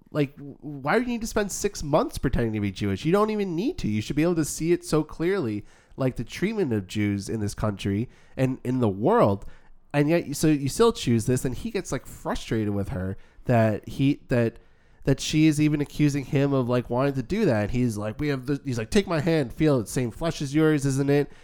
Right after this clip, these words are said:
Like, no different than it was yesterday." He's, like, basically like, "We have the same face, same eyes, same nose." And, like, "Yeah, 'cause you're human. Like, of course you have the same shit." But then, you know, she, and again, and this is another issue I have with the film, is that the film throws around the word "kike" like it's just nothing.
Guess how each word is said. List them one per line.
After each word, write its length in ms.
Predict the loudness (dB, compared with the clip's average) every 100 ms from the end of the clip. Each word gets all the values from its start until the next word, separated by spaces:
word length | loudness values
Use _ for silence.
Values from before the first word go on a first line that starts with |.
| -4
Like, 120 | 0
no 160 | 6 6
different 340 | 6 4 2
than 100 | 2
it 20 | 2
was 300 | 2 2 2
yesterday." 580 | 2 2 0 2 2
He's, 240 | 0 -2 -8
like, 160 | -8
basically 320 | -4 -2 0 0
like, 180 | 0
"We 60 | 0
have 80 | -2
the 80 | -4
same 220 | -6 -4
face, 360 | 2 2 2
same 200 | -2 0
eyes, 260 | 2 2 2
same 240 | 0 -2
nose." 380 | 4 6 6 2 -6 -14 -6
And, 100 | -2
like, 200 | 0 2
"Yeah, 300 | 4 4 0 -2
'cause 180 | 0 0
you're 100 | -2
human. 460 | 2 2 2 2
Like, 120 | 0
of 100 | 0
course 280 | 2 2 2
you 60 | 0
have 80 | -2
the 100 | -4
same 300 | -4 -6 -8
shit." 340 | -8 -10 -10 -16 -20 -20 -2
But 180 | 0 2
then, 400 | 4 4 2 -2 -12 _ -20 2
you 80 | 6
know, 140 | 6
she, 420 | 6 2 0 0 -8 -16 -10 -4
and 180 | -2
again, 360 | -2 0 0 0
and 160 | -2 0
this 160 | 0 0
is 80 |
another 320 | 0 2 2 2
issue 260 | 0 -2
I 60 | -2
have 180 | -4 -4
with 80 |
the 80 | -8
film, 380 | -4 0 2 0
is 140 | 0
that 100 | -2
the 80 | -2
film 320 | 0 0 0
throws 300 | -2 2 2
around 180 | 2 2
the 100 | 2
word 340 | 2 2 0 -4
"kike" 340 | -2 -2 -2
like 220 | -4 -4 -4
it's 180 | -6
just 240 | -6 -6 -6
nothing. 600 | -8 -6 -4 -6 -10